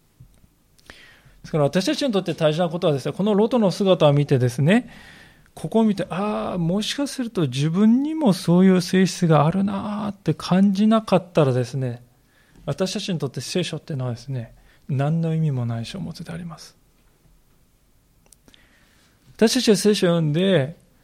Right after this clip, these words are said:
「ああ、これは私の姿ではないだろうか。彼のこの性質、この習慣、この親、娘との関係、この家族との関係、これは実は私の姿ではなかろうか」と、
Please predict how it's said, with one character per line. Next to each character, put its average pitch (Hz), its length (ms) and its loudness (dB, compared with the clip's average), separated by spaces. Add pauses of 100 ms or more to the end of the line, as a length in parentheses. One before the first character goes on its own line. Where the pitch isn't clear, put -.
(300)
「あ 170 240 8
あ、 147 40 2
こ 151 180 2
れ 160 80 4
は 175 140 4
私 165 420 0
の 196 100 0
姿 196 480 0
で 151 100 4
は 147 140 6
な 139 180 4
い 139 60 2
だ 127 120 0
ろ 120 120 0
う 117 60 -6
か。 147 280 -12 (220)
彼 202 260 2
の 151 140 0
こ - 160 -8
の 190 140 -2
性 180 320 -6
質、 160 460 -8 (360)
こ - 140 -4
の 190 120 2
習 175 340 0
慣、 170 320 0 (760)
こ 196 120 -4
の 196 160 -2 (180)
親、 175 280 0
娘 180 460 0
と 180 140 4
の 131 80 2
関 139 280 0
係、 143 160 -2
こ 180 120 -2
の 180 80 -2
家 180 180 -4
族 190 240 -4
と 156 100 0
の 135 80 -2
関 143 220 -2
係、 139 100 0
こ 170 180 -2
れ 196 60 4
は 190 140 6
実 156 260 -2
は 175 100 6
私 185 460 0
の 220 140 -2
姿 202 460 -4
で 156 100 -2
は 147 100 0
な 135 140 -2
か 156 140 -2
ろ 151 140 2
う 127 60 -2
か」 147 160 -12
と、 180 300 0